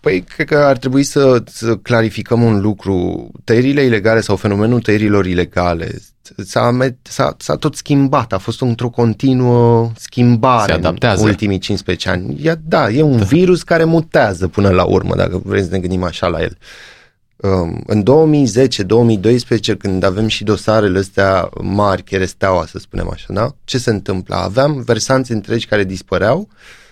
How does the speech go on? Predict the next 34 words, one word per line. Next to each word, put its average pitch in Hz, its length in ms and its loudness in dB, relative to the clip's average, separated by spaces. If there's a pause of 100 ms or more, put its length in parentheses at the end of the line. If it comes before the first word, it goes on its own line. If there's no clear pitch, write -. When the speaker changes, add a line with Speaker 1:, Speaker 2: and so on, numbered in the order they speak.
(100)
Speaker 1:
fără 139 280 2
niciun 135 360 2
fel 147 300 2
de, 104 440 4
de 95 140 -2
act 104 300 -2
emis 101 360 -2
de, 90 520 0
de 98 80 0
autoritățile 92 1040 0
silvice, - 800 -6
Speaker 2:
Mhm. 82 120 -8
Speaker 1:
da? 98 200 -2 (340)
Deci 117 160 -4
eram 151 260 4
într-un, 120 520 2 (260)
<clears throat> 104 360 0
într-un 104 280 -2
teren 113 340 2
al 113 140 2
nimănui, 107 600 2
să - 140 -10
spunem 92 320 -4
așa, 85 240 -4
în 165 140 -6
care, 151 480 2 (380)
uh, 117 340 4
dispăreau 131 720 2
efectiv, 131 560 -4
uh, 113 260 0
păduri, 110 420 0
versanți 117 480 -2
întregi, - 500 -6
da? 131 160 0